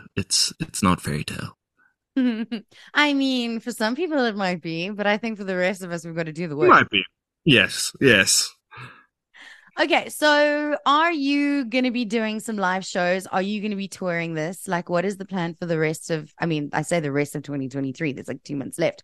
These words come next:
Speaker 2: but what is the plan?
Speaker 1: Um, I think there's gonna be a bunch in the new year, uh, but I'm gonna try and fit one in, in November.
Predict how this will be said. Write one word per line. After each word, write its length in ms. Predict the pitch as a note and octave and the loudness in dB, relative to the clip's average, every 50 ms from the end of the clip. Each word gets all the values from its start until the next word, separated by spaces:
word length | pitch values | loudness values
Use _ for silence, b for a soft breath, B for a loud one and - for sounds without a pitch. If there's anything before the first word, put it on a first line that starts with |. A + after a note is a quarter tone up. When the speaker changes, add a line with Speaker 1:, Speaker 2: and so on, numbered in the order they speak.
| _ _ - | _ _ 0
Speaker 2:
but 240 | - C3+ - - - - b b b b b | 0 0 0 -2 -6 -18 b b b b b
what 140 | b G3+ G3 | b 4 4
is 100 | G3+ F#3+ | 4 4
the 80 | E3 F3+ | 2 -2
plan? 300 | - - C#3 C#2+ - - _ _ _ _ _ _ _ _ _ _ _ _ B B B - | -4 -4 -4 -4 -6 -12 _ _ _ _ _ _ _ _ _ _ _ _ B B B 4
Speaker 1:
Um, 320 | A#2+ C3 C3+ C3+ C3+ B2+ | 8 8 10 10 8 8
I 80 | B2+ C3 | 6 4
think 220 | - - D3+ D#3 | 4 4 2 4
there's 180 | - E3 D#3 - | 6 4 4 6
gonna 160 | - C#3 C3+ | 6 6 8
be 100 | C3 B2+ | 8 8
a 40 | A#2+ | 8
bunch 420 | A2 F#2 A2 G#2 A2 A#2+ A#2 - | 6 6 6 6 6 6 4 2
in 100 | B2 A2+ A2 | 2 4 4
the 60 | G#2+ | 4
new 260 | G2+ G2 G2 G2+ G#2 | 4 4 4 4 2
year, 440 | F#2+ F#2 - - - - A#2 C3 D3+ - - - - | 2 2 0 -2 0 0 0 0 -2 -4 -6 0 4
uh, 180 | A#2+ A2+ A2+ A2 | 6 8 8 8
but 100 | G#2+ A#2 A#2 | 8 8 8
I'm 80 | A#2+ | 8
gonna 160 | A#2 B2 A#2+ A#2+ | 6 6 4 4
try 160 | - - C3+ C3 | 2 2 2 2
and 220 | B2+ - - - | 2 0 -2 0
fit 220 | - C3+ B2 - | 2 2 2 4
one 180 | - A#2 A#2 A2 | 6 6 6 6
in, 460 | - A2 G#2+ G#2 G#2 G#2 G#2 G2+ - - - | 8 6 6 8 8 8 8 6 4 4 2
in 120 | - A#2+ A#2 | 4 6 6
November. 580 | A2 G#2 F#2 - G2 G2+ G#2+ G#2 F#2+ F2+ F2+ | 6 4 4 2 2 2 2 4 2 2 0